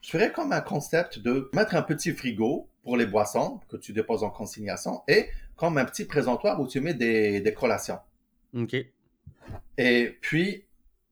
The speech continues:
Speaker 1: après ça, bon, ben, je commençais à travailler, euh,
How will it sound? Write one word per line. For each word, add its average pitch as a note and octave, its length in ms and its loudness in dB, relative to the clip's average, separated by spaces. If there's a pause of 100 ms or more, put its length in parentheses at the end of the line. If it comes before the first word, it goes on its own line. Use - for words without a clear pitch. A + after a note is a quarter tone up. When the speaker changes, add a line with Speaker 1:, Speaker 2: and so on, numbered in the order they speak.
(420)
Speaker 1:
après A#2+ 240 0
ça, F3+ 220 2
bon, C#3+ 140 4
ben, G#2+ 160 2
je - 120 -6
commençais D#3+ 380 2
à G3+ 80 4
travailler, D3 720 2 (260)
euh, G#2+ 1040 6